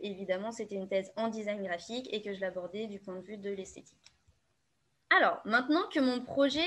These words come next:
euh, de doctorat est, est prêt, euh, et, et ficelé, la question qui se pose, c'est où est-ce qu'on va faire, euh, notre doctorat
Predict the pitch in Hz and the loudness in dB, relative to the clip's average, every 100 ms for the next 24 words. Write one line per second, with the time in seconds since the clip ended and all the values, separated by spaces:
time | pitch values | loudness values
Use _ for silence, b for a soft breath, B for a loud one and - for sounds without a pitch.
0 | 381 - 226 220 202 220 254 254 269 254 | 4 6 6 6 2 0 0 0 0 2
1 | 262 262 254 214 190 180 170 185 185 - | 2 2 0 0 -4 -6 -8 -10 -10 -4
2 | 208 262 508 - B B - 190 190 190 | 0 0 -2 -8 B B -2 2 4 4
3 | 175 190 190 185 - 190 - 202 - 254 | 4 0 -2 -4 -4 -6 -6 -10 -4 -2
4 | 392 - B B - 220 262 262 349 349 | -2 -4 B B 6 6 6 0 -2 -2
5 | 262 262 311 349 - 240 - 277 311 330 | -4 -2 -2 -2 0 0 2 2 2 2
6 | - 240 226 226 269 269 - 196 190 180 | -2 0 0 2 -2 -4 -4 -2 0 0
7 | 185 190 196 170 185 - 196 220 285 | -2 -2 -4 -6 -8 -2 0 2 2